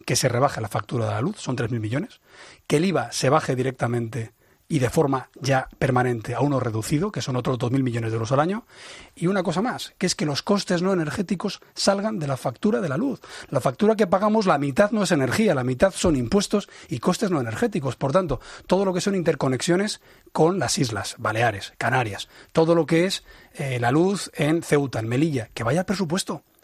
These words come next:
son otros setecientos cincuenta millones. Eso lo hemos propuesto hace meses. La respuesta ha sido como <laughs> lo mismo que el pacto educativo y que el pacto sanitario, es decir,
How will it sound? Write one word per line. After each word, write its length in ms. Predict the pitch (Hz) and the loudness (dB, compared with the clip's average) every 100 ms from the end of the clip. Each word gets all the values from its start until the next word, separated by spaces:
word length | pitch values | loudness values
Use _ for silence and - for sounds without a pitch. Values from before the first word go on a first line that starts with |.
| - | -12
son 200 | - 147 | -2 -2
otros 220 | 151 151 | 0 -2
setecientos 480 | 139 117 139 123 127 | -2 -4 -4 -4 -4
cincuenta 300 | 113 110 104 | -6 -6 -6
millones. 400 | 98 95 - - - - - - | -8 -12 -14 -20 -20 -20 -20 -8
Eso 220 | 160 190 | -2 2
lo 60 | 170 | 2
hemos 120 | 165 | 2
propuesto 460 | 160 135 185 - - | 0 0 0 -2 -2
hace 180 | 165 113 | -2 -2
meses. 400 | 107 - - - _ - | -4 -8 -14 -20 _ -10
La 120 | 131 | -6
respuesta 380 | 113 - 156 - | -4 -2 -2 0
ha 60 | 139 | 0
sido 320 | 185 208 - - | 0 -2 -8 -10
como 300 | 151 139 131 | -6 -4 -2
<laughs> 20 | |
lo 100 | 175 | 0
mismo 240 | 175 170 143 | 2 0 0
que 80 | |
el 20 | 135 | 0
pacto 220 | 139 139 | 0 0
educativo 440 | 127 151 214 202 - - | 0 2 2 -2 -4 -14
y 100 | - | -6
que 100 | 151 | 0
el 60 | 143 | 2
pacto 220 | 147 - | 2 0
sanitario, 480 | 135 113 101 101 110 | -2 -2 -2 -4 -2
es 60 | 127 | -2
decir, 320 | 120 190 | 2 0